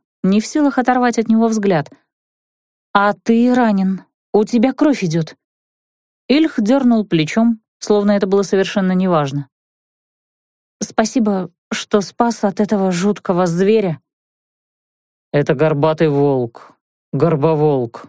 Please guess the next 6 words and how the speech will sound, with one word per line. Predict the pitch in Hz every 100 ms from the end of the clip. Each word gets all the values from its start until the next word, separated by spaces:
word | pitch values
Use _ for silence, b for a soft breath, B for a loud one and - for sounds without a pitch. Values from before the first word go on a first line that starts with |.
| _ _ _ _ _
Их | - 160
много | 185 185 175 147
в | 127
горах». | 135 139 139 - - _ _ _ _ _ _ _ _ _ _
Ильх | 240 320 339
выпрямился | 208 214 208 220 226 214 233